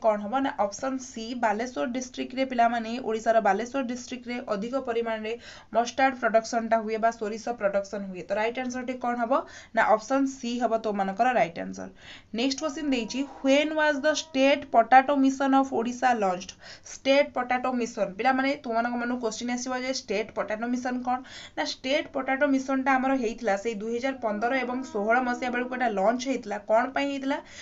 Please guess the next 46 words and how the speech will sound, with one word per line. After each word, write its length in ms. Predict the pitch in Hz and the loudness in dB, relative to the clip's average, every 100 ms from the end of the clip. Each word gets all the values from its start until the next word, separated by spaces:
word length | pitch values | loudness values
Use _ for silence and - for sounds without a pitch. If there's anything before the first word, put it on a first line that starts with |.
| - - | -14 -4
ନା 100 | 311 | -2
କେମିତି 440 | 302 277 285 320 320 - | 2 2 2 -2 -4 -4
ପଟାଟୋର, 520 | 240 247 254 269 277 269 - | -2 0 2 2 2 0 2
ଆଳୁର 320 | 208 240 262 | 4 4 0
ପ୍ରଡକ୍ସନ 500 | 240 208 233 247 294 277 | 0 0 0 0 0 2
ଭଲ 180 | 262 262 | 2 4
ହବ, 220 | 269 262 269 - - | 2 0 -4 -8 -8
ତାର 220 | - 247 | 0 0
ଷ୍ଟୋରେଜ 520 | 262 - 233 233 277 - | 0 0 2 4 2 0
କେମିତି 260 | 285 269 | 0 0
ଭଲ 200 | 277 247 | 0 2
ଭାବରେ 240 | 254 262 262 | 4 4 2
ରହିପାରିବ 380 | 254 254 247 254 | 0 -2 -2 2
ବା 120 | 254 | 4
ପଚି 300 | 247 247 247 | 4 0 -4
ସଢ଼ି 240 | 254 254 262 | -4 -2 0
ନ 60 | 247 233 | 0 0
ଯିବ, 120 | 233 247 | -2 -6
ଷ୍ଟୋରେଜ 340 | - 226 247 247 | -2 0 0 0
ଭଲ 160 | 254 | 2
ଭାବରେ 240 | 247 247 247 | 4 4 0
ହେଇପାରିବ 380 | 233 226 233 247 - - | 0 0 -2 -8 -12 -6
ଏବଂ 160 | 311 302 | -4 0
ଆଳୁ 240 | 233 220 294 | 6 6 6
ଦରର 300 | 254 240 262 294 | 0 2 4 4
ଯୋଉ 160 | 294 | 2
ବଢ଼ି 260 | 254 240 262 | 4 4 4
ଯାଉଥିଲା, 400 | 240 202 196 170 | 2 0 -2 -4
ହେଲା, 180 | 196 285 | 0 2
ଆଳୁର 320 | 208 226 254 | 4 4 2
ପରିମାଣ 440 | 254 220 233 247 233 | 0 0 2 0 0
ଯୋଉ 280 | 240 240 | -2 -2
କଣ, 200 | 214 240 233 - - - | -2 0 -2 -2 -10 -2
ଆଳୁ 200 | 208 233 | 4 4
ୱାନ୍ 240 | 254 220 226 | 6 4 2
କେଜି 220 | 262 254 | -6 -6
ପିଛା 280 | 262 254 269 269 - - | -6 0 2 2 -4 -2
ଟଙ୍କା 280 | 226 226 277 | 0 4 4
ଯୋଉ 140 | 277 285 | 4 6
ବଢ଼ି 260 | 226 247 | 6 6
ଯାଉଥିଲା, 340 | 247 262 254 208 | 4 2 4 2
ଦରଟା 340 | 208 226 277 | 2 2 2
ବଢ଼ି 200 | 262 240 | 2 2
ଯାଉଥିଲା, 320 | 254 262 233 208 | 0 -2 -2 -2
ସେଇଟାକୁ 420 | 240 247 302 302 | -2 0 2 4
କେମିତି 340 | 294 277 285 | 2 -2 -2